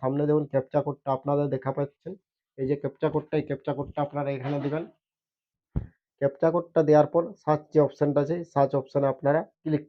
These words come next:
করবেন। তো এখন আমি ক্যাপচা কোডটা দিয়ে দিচ্ছি। আপনাদের কাছে একটা, এটা একটা পুরনো আইডি যার প্রতি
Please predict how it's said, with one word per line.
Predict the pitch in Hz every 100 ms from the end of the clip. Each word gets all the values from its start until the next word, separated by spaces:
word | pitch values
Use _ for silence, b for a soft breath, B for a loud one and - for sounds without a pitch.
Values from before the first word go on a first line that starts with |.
| 117
করবেন। | 107 104 113 _ _ _ _ _ _
তো | 135
এখন | - 151
আমি | 151 147
ক্যাপচা | 135 147 139
কোডটা | 147 156 139
দিয়ে | 143
দিচ্ছি। | 143 _ 196 - -
আপনাদের | - 131 135
কাছে | 135 135
একটা, | 156
এটা | 135 135
একটা | 139 135
পুরনো | - 139 143 139
আইডি | 135 180
যার | 135 123 -
প্রতি | -